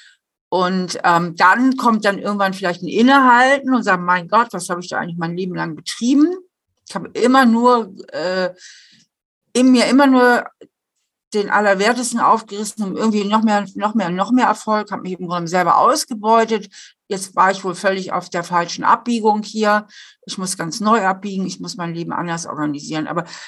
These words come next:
es geht ja nicht um die äußere Organisation des Lebens oder nur bedingt, sondern darum, im Innersten zu verstehen,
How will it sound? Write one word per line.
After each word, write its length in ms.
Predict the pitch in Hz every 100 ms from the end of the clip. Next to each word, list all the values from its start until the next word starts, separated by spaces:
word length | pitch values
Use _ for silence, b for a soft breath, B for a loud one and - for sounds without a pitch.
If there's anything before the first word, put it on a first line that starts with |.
| B
es 180 | 185 -
geht 180 | 285
ja 80 | 277
nicht 160 | 233 214
um 120 | 208
die 100 | 202
äußere 400 | 185 226 240 202
Organisation 800 | 175 208 202 190 190 190 196 208
des 160 | 180 -
Lebens 420 | 190 226 240 -
oder 200 | 185 185
nur 160 | 180
bedingt, 440 | 170 160 175 190 220
sondern 340 | 196 180 170
darum, 360 | 175 180 196 185
im 160 | -
Innersten 460 | - 262 294 277 214
zu 160 | - 185
verstehen, 600 | 180 - 170 165 147